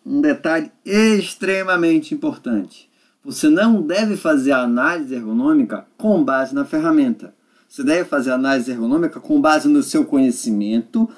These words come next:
e usar a ferramenta para complementar o seu diagnóstico. Porque tem muita gente que faz o contrário. Então, alertando isso, vamos para a ferramenta.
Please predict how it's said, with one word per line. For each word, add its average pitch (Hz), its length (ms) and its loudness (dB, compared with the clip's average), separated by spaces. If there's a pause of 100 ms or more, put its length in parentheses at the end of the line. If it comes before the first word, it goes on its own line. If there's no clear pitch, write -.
(120)
e 190 100 -8
usar 196 560 0
a 233 140 -2
ferramenta 151 760 -4
para 143 300 0
complementar 185 1200 2
o - 20 -6
seu 135 200 -8
diagnóstico. 131 600 0 (180)
Porque - 180 -8
tem 170 160 2
muita 196 260 0
gente 180 140 0
que - 40 -14
faz 180 160 0
o 175 40 -4
contrário. 156 500 0
Então, 170 300 -4 (320)
alertando 147 680 2
isso, 202 280 -4
vamos 139 640 2
para - 180 4
a - 20 2
ferramenta. 156 640 -2